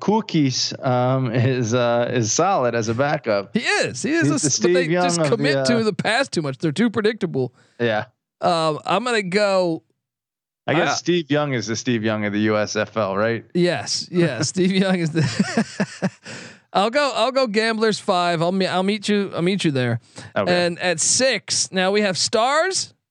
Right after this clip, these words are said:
Speaker 2: Maulers, Panthers. <laughs>
Speaker 1: Oh gosh. I mean,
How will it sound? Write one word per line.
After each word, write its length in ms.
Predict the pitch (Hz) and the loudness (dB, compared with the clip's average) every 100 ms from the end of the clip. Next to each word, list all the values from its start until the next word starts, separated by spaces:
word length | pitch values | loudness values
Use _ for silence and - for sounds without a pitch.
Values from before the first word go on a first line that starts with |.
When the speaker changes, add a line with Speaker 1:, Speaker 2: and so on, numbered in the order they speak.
| _ 180 | _ 0
Speaker 2:
Maulers, 800 | 185 214 226 226 220 214 202 - _ _ | 2 2 2 2 2 0 -4 -12 _ _
Panthers. 680 | - 190 175 135 104 - - - | 0 0 0 -4 -10 -10 -20 -20
<laughs> 960 | - _ _ _ _ _ _ _ - - - - - | -20 _ _ _ _ _ _ _ -12 -12 -14 -14 -4
Speaker 1:
Oh 960 | 113 120 123 123 120 120 117 113 110 104 | 0 0 0 0 0 0 0 0 0 0
gosh. 600 | 110 95 98 98 - - | 0 0 0 -2 -4 -10
I 220 | - 110 127 | -4 -2 0
mean, 480 | 127 120 120 117 | 2 2 2 0